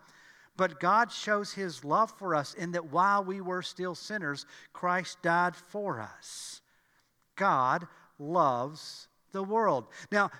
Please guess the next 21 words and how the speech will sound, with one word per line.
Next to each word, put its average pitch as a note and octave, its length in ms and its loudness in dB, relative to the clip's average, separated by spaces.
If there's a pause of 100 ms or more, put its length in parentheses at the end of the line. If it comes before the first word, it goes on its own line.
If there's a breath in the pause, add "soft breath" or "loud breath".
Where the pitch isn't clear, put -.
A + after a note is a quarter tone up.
many A#3 320 2
of G3+ 100 -2
us C#3+ 420 2
would E3 440 0
agree D#3 560 0 (1040)
with D3+ 140 0
that C#3+ 160 6
statement, B2 640 -2 (160)
readily G#3 520 2 (120)
agree A#2+ 400 -4 (280 loud breath)
that D#3+ 200 0
God G#3+ 400 4 (100)
loves F3+ 420 0
the D3+ 80 -8
world. F#3 280 0 (240 loud breath)
But F#3 180 0
where A3 420 2
some C4 460 0
struggle D3+ 640 0 (320 loud breath)
<clears throat> - 260 -6
is, E3 380 -2